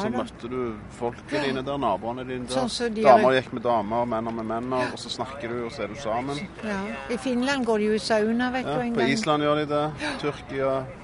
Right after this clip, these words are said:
Speaker 1: eh,
Speaker 2: Ja.
Speaker 1: og, men even i fleng i Øst-Europa så er det jo også, sant,
Speaker 2: Ja,
Speaker 1: en
Speaker 2: det er
Speaker 1: heftige
Speaker 2: sant.
Speaker 1: kultur for det. Det
Speaker 2: Ja,
Speaker 1: er jo
Speaker 2: det er i
Speaker 1: steinkjekt.
Speaker 2: Ungarn og alle veier, ja.
Speaker 1: Ja.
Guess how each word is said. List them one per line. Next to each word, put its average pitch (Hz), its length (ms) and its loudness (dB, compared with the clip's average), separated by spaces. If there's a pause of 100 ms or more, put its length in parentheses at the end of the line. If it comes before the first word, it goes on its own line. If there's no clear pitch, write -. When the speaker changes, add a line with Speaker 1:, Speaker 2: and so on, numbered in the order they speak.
(160)
Speaker 1:
eh, 120 160 -6
Speaker 2:
Ja. 104 760 -6
Speaker 1:
og, 110 200 0
men 110 140 0
even 98 200 2
i 110 60 -2
fleng 113 400 -2
i 101 320 -4
Øst-Europa 123 580 -2
så 117 140 -4
er 110 40 0
det 101 140 0
jo 95 140 -2
også, 110 260 -10
sant, 117 280 -10
Speaker 2:
Ja, 180 60 -6 (100)
Speaker 1:
en 180 100 -8
Speaker 2:
det - 100 -12
er - 140 -8
Speaker 1:
heftige - 200 -8 (120)
Speaker 2:
sant. - 0 -
Speaker 1:
kultur 135 240 -8
for 139 140 -8
det. 113 100 -6
Det 202 80 -2
Speaker 2:
Ja, 196 60 2
Speaker 1:
er 196 40 0
jo 190 80 0
Speaker 2:
det 208 80 2
er - 20 2
i 208 200 0
Speaker 1:
steinkjekt. 214 360 2
Speaker 2:
Ungarn 208 280 6
og 202 100 0
alle 190 160 -4
veier, 202 320 -4
ja. 202 160 -2 (160)
Speaker 1:
Ja. 180 140 -2